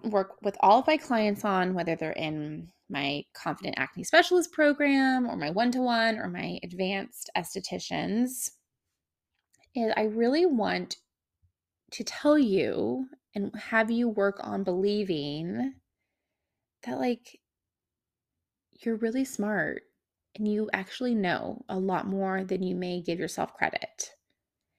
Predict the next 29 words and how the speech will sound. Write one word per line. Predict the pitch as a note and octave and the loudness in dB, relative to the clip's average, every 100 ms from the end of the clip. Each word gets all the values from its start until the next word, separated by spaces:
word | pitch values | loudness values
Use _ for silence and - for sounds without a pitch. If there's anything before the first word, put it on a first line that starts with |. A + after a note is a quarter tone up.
| _ _ _ _ _ _ | _ _ _ _ _ _
And | - G3+ G3+ G3 F#3+ F#3+ F#3+ F#3+ - - _ _ _ _ _ _ _ _ _ _ _ _ - | 0 2 4 4 4 2 0 -2 -6 -10 _ _ _ _ _ _ _ _ _ _ _ _ -4
that | G3+ F#3+ G3+ G3+ G3+ - - - | 0 4 4 4 0 -4 -12 -8
you | G3+ A#3 | -2 2
don't | B3+ C4+ | 2 0
have | - A#3 B3 - | -4 -6 -6 -4
to | A#3 | -2
know | G#3 G3 A3 G3+ E3 D#3+ E3 G3 A3 - _ _ _ _ _ _ _ _ _ _ _ _ _ _ _ _ _ | 0 2 2 2 2 0 0 -2 -6 -12 _ _ _ _ _ _ _ _ _ _ _ _ _ _ _ _ _
the | A3+ G#3 | -2 0
answers. | G3+ G#3+ A#3+ F#3 E3 E3+ - | 2 2 2 2 2 2 2
You | A3 | 0
just | C#4 | 0
have | - C4+ B3+ | -2 -4 -2
to | A#3 F#3+ - | -2 -4 -8
trust | - G3+ F#3 C#4+ - - - | -4 2 2 2 -4 -8 0
that | G3+ - | 0 2
when | G3 F#3+ | 2 2
you | G3 | 0
come | - - G#3 | -4 -2 -2
to | G#3 | 0
make | G#3+ G3 G3+ | -2 -2 -4
a | |
decision | G3 - F3+ F3 A3 C#4+ E4 F#4+ G4+ - | -6 -6 -6 0 2 2 2 -2 -4 -12
about | - G3 - | -2 0 2
your | F3+ | 0
business, | F#3+ F3+ A3+ A#3 A#3 | -2 -4 -2 -4 -2
you'll | G3+ | -2
have | - F3 | -2 -4
the, | E3+ - | -4 -4
you'll, | G#3 G3 | -4 -4